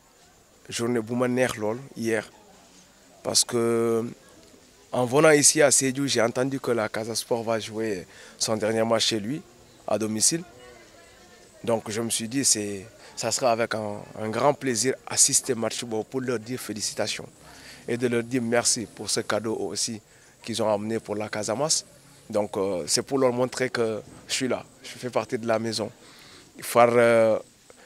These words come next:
beneen rencontre dugg ci biir, parce que bu may dugg Ziguinchor laa gis gars yi def tournée ak coupe bi. Ma ne, eh, man, dafa mel ni dama cee dal de. Tu vois, noonu, après, ñu dugg stade, gisaale sama grand bi, xam nga,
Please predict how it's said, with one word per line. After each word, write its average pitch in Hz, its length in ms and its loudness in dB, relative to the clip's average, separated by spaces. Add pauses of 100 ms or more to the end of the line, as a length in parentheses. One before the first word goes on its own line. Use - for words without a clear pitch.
(120)
beneen 135 340 6
rencontre 123 440 4
dugg 123 280 -2
ci 123 120 -4
biir, 131 140 -2
parce - 180 2
que 123 40 2
bu 113 140 -4
may 151 100 6
dugg 143 220 0
Ziguinchor 131 460 0
laa 131 200 4
gis 127 160 -6
gars 123 140 2
yi 120 60 2
def 123 180 -4
tournée 123 260 -4
ak 95 160 -4
coupe 127 160 -10
bi. 101 160 -10 (180)
Ma 127 100 -2
ne, 131 100 4 (100)
eh, 143 160 2 (460)
man, 120 100 0
dafa 131 140 0
mel 147 180 4
ni 143 80 4
dama 139 200 2
cee 139 160 4
dal 131 200 6
de. 95 140 -4 (200)
Tu - 120 0
vois, 113 300 6
noonu, 113 500 0
après, 107 180 -2
ñu 110 140 -4
dugg 110 240 -2
stade, 95 260 0 (560)
gisaale 120 380 6
sama 113 180 2
grand 107 300 2
bi, 127 180 -8 (640)
xam 117 160 0
nga, - 100 -8